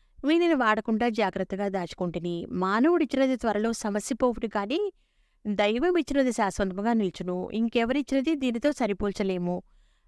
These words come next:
నా ప్రభు తీసుకో, తీసుకో అనును కాని, ప్రతివాడు నా వద్దకు వచ్చి తే, తే అనుచున్నాడు. నేనేమి చెప్పుచున్నానో గ్రహించేవాడొక్కడునూ లేడు.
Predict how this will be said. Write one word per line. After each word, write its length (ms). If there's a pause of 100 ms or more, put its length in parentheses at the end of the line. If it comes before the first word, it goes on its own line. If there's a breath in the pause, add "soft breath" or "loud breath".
(100)
నా 240
ప్రభు 380
తీసుకో, 420
తీసుకో 360
అనును 240
కాని, 300
ప్రతివాడు 500
నా 220
వద్దకు 340
వచ్చి 320
తే, 260
తే 220
అనుచున్నాడు. 800
నేనేమి 480
చెప్పుచున్నానో 640
గ్రహించేవాడొక్కడునూ 960
లేడు. 400